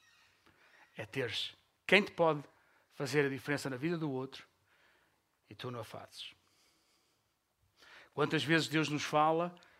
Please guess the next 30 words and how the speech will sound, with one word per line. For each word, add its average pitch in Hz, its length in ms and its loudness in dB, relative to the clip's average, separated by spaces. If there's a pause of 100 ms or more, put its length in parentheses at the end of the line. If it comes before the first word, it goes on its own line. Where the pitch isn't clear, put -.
(300)
temos 165 280 4
a 165 40 8
oportunidade, 147 680 2
deixamos 143 380 0
escapar, 151 460 -2
não 151 100 -2
queremos 151 300 -4
comprar, 147 580 -2
ou 170 120 2
por 160 160 -12
timidez, 139 760 -2
ou 135 100 -2
por 131 220 -10
falta 131 320 -6
de 113 60 -18
coragem, 139 600 -4 (400)
ou 151 120 2
pela 156 280 4
dor, 147 480 2
ou 139 60 -2
pelo 143 200 -6
ressentimento, 143 880 -2
ou 139 60 -4
pelo 151 200 -2
nosso 139 240 -2
estado 143 360 0
de 120 120 -18
pecado, 139 280 -4
não 175 80 0
interessa. 170 440 -4